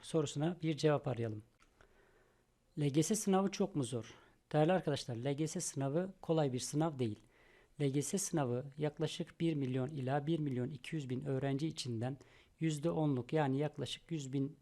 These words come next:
öğrencinin seçileceği bir seçme sınavıdır. Dolayısıyla bu sınavla ilgili mutlaka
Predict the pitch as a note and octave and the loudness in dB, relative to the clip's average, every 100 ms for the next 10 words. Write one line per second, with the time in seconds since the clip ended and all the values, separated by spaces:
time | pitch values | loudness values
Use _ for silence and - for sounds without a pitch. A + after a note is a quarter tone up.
0 | - C#3+ C3+ C3 C3 D3 C#3 D3+ - C3+ | -8 -4 0 0 0 -2 -2 -6 -4 -4
1 | A#2 B2+ E3 - - _ - D#3+ - D3+ | -2 0 0 -4 -18 _ -4 -2 0 -2
2 | - D3 - A#2+ A2+ A2 - - - - | 0 -2 0 -2 -2 -4 -10 -18 -20 -10
3 | - F3 F#3+ - F3+ C3 B2+ - F#3 D#3+ | -2 0 0 0 -2 0 -2 -2 0 0
4 | B2+ C#3+ D#3+ D3+ B2+ C#3 D3+ - - F3+ | 0 -2 -2 0 0 0 -4 -16 -12 -8
5 | - D#3 C3+ C3+ D3 | -4 -2 -2 0 -2